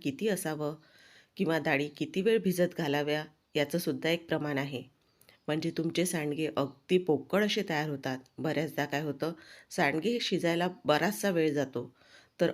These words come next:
असं न होता हे सांडगे कसे लवकर शिजल्या जातील आणि वर्षभर साठवून ठेवण्यासाठी याची पद्धत कशी असावी हे सुद्धा तुम्हाला मी डिटेल या रेसिपीमध्ये सांगणार आहे.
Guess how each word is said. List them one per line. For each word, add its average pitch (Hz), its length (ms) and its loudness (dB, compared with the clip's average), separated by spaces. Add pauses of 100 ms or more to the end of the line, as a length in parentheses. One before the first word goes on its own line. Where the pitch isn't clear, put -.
असं 190 340 0
न 170 120 2
होता 208 360 0
हे 175 180 -2
सांडगे 139 460 -2 (400)
कसे 247 300 4
लवकर 170 300 2
शिजल्या 139 440 0
जातील 135 400 0 (200)
आणि 143 200 -2
वर्षभर 151 520 0
साठवून 160 560 0
ठेवण्यासाठी 151 760 0 (380)
याची 147 280 0
पद्धत 139 400 -2 (140)
कशी 220 240 2
असावी 147 420 0 (560)
हे 151 120 4
सुद्धा 151 420 -2 (400)
तुम्हाला 147 340 0
मी 156 260 0
डिटेल 147 380 0
या 196 140 2
रेसिपीमध्ये 147 640 -2
सांगणार 143 420 -2
आहे. 135 240 -4